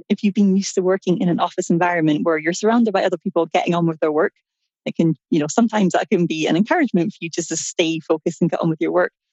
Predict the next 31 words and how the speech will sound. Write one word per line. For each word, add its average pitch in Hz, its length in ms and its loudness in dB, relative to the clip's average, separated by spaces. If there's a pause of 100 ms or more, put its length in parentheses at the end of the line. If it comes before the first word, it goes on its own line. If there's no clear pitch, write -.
(340)
But - 80 2
obviously 269 320 0
also 208 460 0 (540)
office 214 300 0
environments 190 520 2
are 196 40 -4
quite - 220 -4
artificial 180 600 0
in 160 100 0
terms 170 320 0
of 156 120 -4 (440)
you're 185 80 2
supposed 185 420 0
to - 60 -16
be 170 120 0
productive 175 540 -2
between 170 260 0
set - 280 -2
hours 165 300 0
of 180 60 -10
the - 80 -12
day 160 220 0
only, 156 420 0
which - 280 -4 (440)
isn't 170 320 0 (260)
truly 190 420 2
how 170 200 0
most 165 260 -2
people 165 340 0
are 160 180 0
productive. - 500 -6